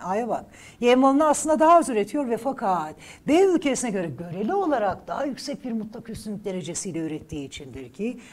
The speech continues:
A ülkesi Y malı üretiminde karşılaşmalı üstünlüğe sahiptir. Diğer ülkeye hangi mal kalır? B ülkesi ise. B ülkesinin karşılaştırmalı üstünlüğü ise, öyle yazalım.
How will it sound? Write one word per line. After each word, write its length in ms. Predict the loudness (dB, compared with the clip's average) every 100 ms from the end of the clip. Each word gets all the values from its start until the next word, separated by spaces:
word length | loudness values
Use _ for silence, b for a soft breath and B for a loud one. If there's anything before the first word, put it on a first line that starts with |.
| B
A 180 | 4 4
ülkesi 380 | 4 -2 -4 -2
Y 220 | 4 4
malı 280 | 4 0 -2
üretiminde 400 | -6 -8 -14 -14
karşılaşmalı 680 | -16 -16 -16 -18 -20 -20 -20
üstünlüğe 340 | -18 -16 -10
sahiptir. 540 | -10 -10 -16 -16 -18 -18 B B 4
Diğer 180 | 6
ülkeye 260 | 8 6 6
hangi 240 | 6 4
mal 180 | 2 0
kalır? 320 | -2 -4 -2
B 120 | 2 2
ülkesi 460 | 2 -6 -10 -10
ise. 240 | -10 -10 -14 -18 _ _ _ _ -20 _ _ _ b b b b b b b 0
B 180 | 4
ülkesinin 840 | 4 0 0 -2 0 0 2 0 -2
karşılaştırmalı 1200 | -2 -2 -2 -4 -2 -2 -4 -4 -2 0 0 0
üstünlüğü 580 | -4 -6 -2 0 2 0
ise, 380 | -2 -6 -6
öyle 180 | -4 -2
yazalım. 480 | -4 -4 -6 -4 -6